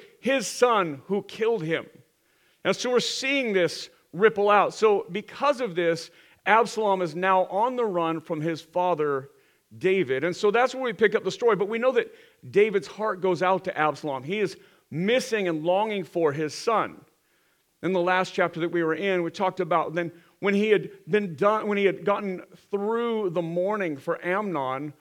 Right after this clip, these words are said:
what was left was this longing for Absalom to be home. So Absalom is still gone,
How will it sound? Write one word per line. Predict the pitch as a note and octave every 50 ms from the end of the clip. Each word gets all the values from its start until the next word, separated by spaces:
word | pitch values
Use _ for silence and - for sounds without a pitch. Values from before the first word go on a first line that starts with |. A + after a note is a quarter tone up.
| _ _ _ _ _ _
what | - F3 G3+ F3+
was | F#3 F#3+ E3 C#3+ D#3+
left | E3+ F3+ G#3 G#3+ G#3 F3+ - - -
was | D#3+ F3 D#3+ E3+
this | F3 E3+ D3+ - C#3+
longing | C#3+ D3+ D#3+ E3 F3 F#3+ G3 F#3 D#3+ D3+ C#3+
for | - - E3 - -
Absalom | D#3+ F3 - E3 D#3 - D#3+ D3+ C#3 C3+ C3 C3
to | B2+ C3
be | C3+ C#3
home. | C3+ C3+ D3+ B2 G#2 -
So | - F3 F3
Absalom | F3+ G3 G#3+ F#3+ - G#3 G3 F#3
is | E3 -
still | - - D#3+ C#3+
gone, | C#3 B2+ D#3+ F#3 G3+ G#3 A3+ A#3 A3+ G#3+